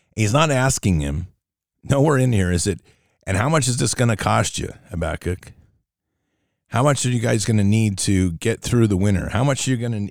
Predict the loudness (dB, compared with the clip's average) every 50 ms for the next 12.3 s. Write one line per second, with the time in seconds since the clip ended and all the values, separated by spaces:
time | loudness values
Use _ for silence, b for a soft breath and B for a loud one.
0 | -10 -12 -10 -8 -8 -8 -10 -12 _ -8 -6 -6 -4 -4 -4 -6 -8 -10 _ _
1 | -20 _ -4 -2 0 0 0 0 0 0 0 0 0 -2 -2 -4 -4 -4 -4 -2
2 | -2 -2 0 0 0 2 2 0 -2 b b b b b b b b b b -4
3 | -2 0 2 0 2 2 2 0 0 -2 -4 -6 -6 -2 -2 -2 -2 -4 -8 -12
4 | -18 _ _ _ _ _ _ _ _ -8 -6 -4 -4 -2 -4 -4 -4 -4 -4 -2
5 | -2 -2 0 0 -2 0 0 -2 -2 -2 -2 -2 -2 -2 -2 -2 -2 -2 0 0
6 | 0 0 2 2 2 2 2 0 0 -2 -2 -2 -4 -2 -4 -4 -4 -4 -4 -6
7 | -8 _ _ _ _ -6 -2 0 0 0 2 0 0 -2 -2 -4 -4 -4 -4 -4
8 | -4 -4 -4 -4 -4 -4 -6 -6 -8 -8 -10 -12 _ _ _ _ _ _ _ _
9 | _ _ _ _ _ _ _ _ _ _ _ _ _ _ _ _ _ _ _ _
10 | _ -4 -4 -2 -2 -2 -4 -4 -2 0 0 0 0 2 2 2 2 2 2 0
11 | -2 -6 _ _ -4 -2 -2 -2 -4 -2 0 0 2 2 0 0 0 0 -2 0
12 | 0 0 -2 -4 -6